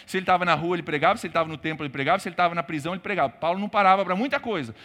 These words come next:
mas ele entendia que às vezes ele precisava parar também. Em primeira Coríntios, capítulo dezesseis,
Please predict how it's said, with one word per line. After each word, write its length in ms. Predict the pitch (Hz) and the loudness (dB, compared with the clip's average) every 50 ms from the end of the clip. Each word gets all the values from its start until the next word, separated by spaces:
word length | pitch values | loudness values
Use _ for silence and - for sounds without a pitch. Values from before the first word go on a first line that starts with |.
| - - - - - | -20 -20 -20 -14 -2
mas 240 | 160 180 196 190 202 | 2 2 2 2 0
ele 140 | 208 214 | -2 -4
entendia 520 | 220 208 220 214 214 196 151 156 175 180 185 | -4 -4 -4 -4 -4 -4 -4 -4 -4 -4 -4
que 120 | 185 185 | -2 -2
às 160 | 180 165 139 | -4 -4 -4
vezes 240 | 131 151 160 151 156 | -4 -4 -4 -4 -6
ele 80 | 156 147 | -10 -12
precisava 280 | - - 151 139 139 | -8 -6 -4 -4 -4
parar 300 | 131 - 139 135 131 131 | -4 -4 -2 -2 -2 -2
também. 360 | 131 - 143 135 117 113 110 110 | -4 -6 -8 -8 -6 -6 -6 -6
Em 40 | |
primeira 300 | 113 139 151 185 202 196 | -8 -8 -8 -6 -6 -6
Coríntios, 360 | - 160 156 156 160 160 143 - | -6 -6 -6 -6 -6 -8 -10 -6
capítulo 360 | - 143 123 151 147 139 131 | -6 -6 -6 -6 -12 -12 -12
dezesseis, 680 | 120 131 123 113 - 160 170 151 123 - - - - | -10 -10 -10 -10 -6 -6 -6 -6 -6 -10 -16 -18 -20